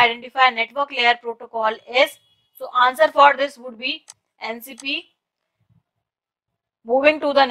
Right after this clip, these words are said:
next question, what is the purpose of flow control? So flow control का क्या पर्पस होता है? Basically flow control हम इसलिए करते हैं कि अगर आपके पास एक सेंडर है and from the sender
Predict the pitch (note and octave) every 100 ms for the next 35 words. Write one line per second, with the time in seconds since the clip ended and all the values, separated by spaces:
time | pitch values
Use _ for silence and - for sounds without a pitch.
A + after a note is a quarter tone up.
0 | B3+ - D#4 D4 D4 D#4+ F4 _ _ _
1 | _ _ _ A#3 C#4 - D#4 C#4 D#4 D4
2 | C4 C4+ C#4 C4 C4 - A#3+ B3 C#4 C4+
3 | C4 C4+ C4 C#4 _ C4+ - C#4+ D4 D4
4 | C#4+ C#4+ C#4+ D4 C#4+ C#4 A#3+ B3+ B3+ C4
5 | B3+ B3+ B3 B3+ A#3 B3 A#3+ C4 C4+ C4
6 | C4 C4 B3 B3 B3+ B3+ _ _ _ _
7 | G#3+ B3+ C4 B3+ B3 A#3+ B3+ C4 C#4 A#3
8 | A#3+ B3+ B3 C4 C4 B3+ C4+ C4 C4+ A#3
9 | A3 B3 C4 B3 C4 _ - - _ _
10 | _ _ A3+ A#3+ C4+ C#4+ C#4+ C#4 C#4+ D#4
11 | D#4 C#4 C4 B3+